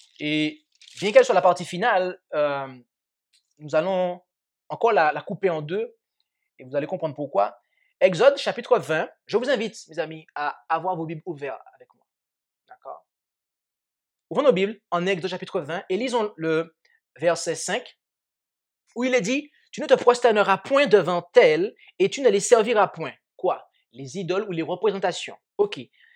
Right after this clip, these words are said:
Car je suis l'Éternel, ton Dieu, un Dieu jaloux. » Ok. Et c'est ce Dieu jaloux, mes amis, qui punit l'iniquité des pères sur les enfants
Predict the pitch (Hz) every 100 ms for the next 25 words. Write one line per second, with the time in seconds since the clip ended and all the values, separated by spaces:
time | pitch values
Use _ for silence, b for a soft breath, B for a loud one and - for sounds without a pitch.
0 | b b b b b b - 269 269 208
1 | 214 - 294 330 359 _ _ _ _ _
2 | _ _ 127 220 330 294 262 202 202 202
3 | 302 285 127 143 156 175 _ 277 330 160
4 | 170 214 285 - - - 254 214 247 196
5 | - _ _ _ _ _ _ _ - -
6 | 123 _ _ _ _ - 214 202 226 -
7 | - 392 202 156 143 151 185 170 156 143
8 | 135 123 _ _ _ b b - 330 330
9 | 392 381 247 233 208 214 214 208 - 226
10 | 190 - 190 175 - 330 269 185 180 175
11 | 170